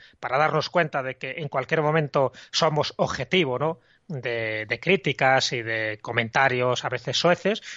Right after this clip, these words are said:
que bueno, que forma parte de la fama y de la popularidad, y es así, pasa aquí, en este país, en este programa y en cualquier cosa. Pero el que ya haya críticas con más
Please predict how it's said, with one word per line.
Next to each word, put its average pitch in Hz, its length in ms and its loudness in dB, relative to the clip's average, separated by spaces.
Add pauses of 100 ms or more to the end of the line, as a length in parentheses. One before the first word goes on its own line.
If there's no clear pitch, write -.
(140)
que - 80 -16
bueno, - 300 -2
que - 80 -20
forma 135 320 0
parte 139 300 0
de 127 80 -2
la 120 80 0
fama 143 260 2
y 123 60 -4
de 123 80 -2
la 117 80 -8
popularidad, 147 580 0
y 143 160 -6
es - 140 -2
así, 113 280 -6
pasa - 260 0
aquí, 233 360 4 (340)
en 131 200 -4
este 143 180 0
país, 180 380 4
en 127 100 -4
este 131 140 -6
programa 196 420 2
y 156 80 -4
en 123 60 -4
cualquier 113 440 -6
cosa. 113 320 -8 (320)
Pero 196 360 2 (480)
el 139 520 -8
que 143 220 0
ya 180 140 6
haya 240 240 4
críticas 151 840 0 (160)
con 131 240 -2
más 147 420 2